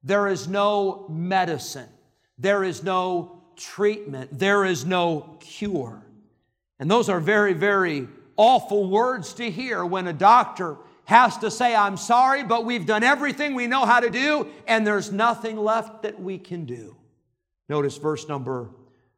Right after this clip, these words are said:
thirteen, there's no healing medicines. Verse fourteen, God says about his people, he says, "All thy lovers have forgotten thee. They seek thee not, for I have wounded thee with the wound of an enemy."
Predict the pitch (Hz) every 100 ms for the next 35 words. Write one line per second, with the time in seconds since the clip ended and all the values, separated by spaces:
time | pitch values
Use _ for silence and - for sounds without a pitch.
0 | _ _ _ 180 156 - 175 156 131 156
1 | 156 139 170 147 147 170 170 139 113 143
2 | 147 147 170 226 220 147 135 123 123 _
3 | _ _ _ 135 170 170 - - 185 139
4 | 147 160 160 139 - 202 - 165 156 -
5 | 175 156 - 185 220 170 170 151 147 147
6 | 175 185 123 120 101 - - _ _ _
7 | _ _ - 156 - 143 131 110 147 156
8 | 151 120 110 107 - _ _ _ _ _
9 | _ 120 185 185 180 - 240 247 240 170
10 | 160 156 175 151 107 104 - _ _ _
11 | _ _ _ _ _ 165 175 190 165 131
12 | 151 180 185 147 131 151 143 139 143 135
13 | 131 175 156 135 139 - 139 139 - 170
14 | 135 120 117